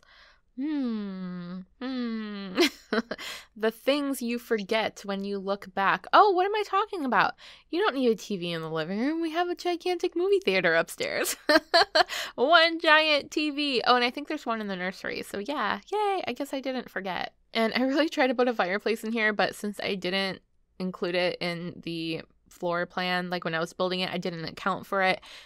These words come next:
There just wasn't any wall that it made sense on. Otherwise, the chimney would have went up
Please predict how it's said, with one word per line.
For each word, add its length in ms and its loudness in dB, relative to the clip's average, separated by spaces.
There 280 4
just 220 -4
wasn't 360 0
any 220 -4
wall 360 2
that 160 0
it 100 -8
made 220 -4
sense 340 -4
on. 360 0
Otherwise, 400 -2
the 40 -16
chimney 420 -4
would 140 0
have 100 0
went 300 -6
up 200 -6